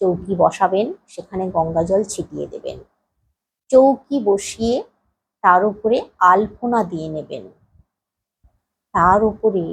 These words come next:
মায়ের পিকচার রাখবেন, তার সামনে ঘট পাতবেন।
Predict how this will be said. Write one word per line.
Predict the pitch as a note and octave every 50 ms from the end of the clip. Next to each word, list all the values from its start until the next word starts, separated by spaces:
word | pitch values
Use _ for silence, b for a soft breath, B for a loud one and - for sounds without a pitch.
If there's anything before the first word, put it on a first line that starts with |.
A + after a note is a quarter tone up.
| F3+ G3+ - _ _ _ _ _ -
মায়ের | F3 E3+ D#3+ D#3 D#3+ E3+ F3 - _
পিকচার | _ E3+ - - _ - - F3 D#3+ D#3 D#3+
রাখবেন, | D#3 D3 C#3+ D3 - _ - C3 C3 C3 - _ _ _ _ _ _ _ _ _ _ _ _ _ _ _ _ _ _ _ _ _ _ _ _ _ _ _ _ _ _ _ _ _ _ _ _ _ _ _ _ _ _ -
তার | F3+ E3 D#3 - -
সামনে | - - G3+ F3+ F3 E3+ E3+ F3 F#3 A3 - - - _ _ _ - F#3 -
ঘট | - - - G3 G3 F3 F3 F3 - -
পাতবেন। | - B2 - - - - - D3+ D3 C3+